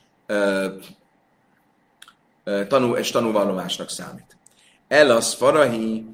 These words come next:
mi de de have chasicha szafek se chélev. Sz-,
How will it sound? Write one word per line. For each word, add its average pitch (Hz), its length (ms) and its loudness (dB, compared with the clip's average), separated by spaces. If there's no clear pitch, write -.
mi 147 300 -4
de 117 160 -2
de 113 160 -2
have 110 320 -2
chasicha 110 580 -6
szafek 110 460 -4
se 113 200 -6
chélev. 110 400 -6
Sz-, - 280 -14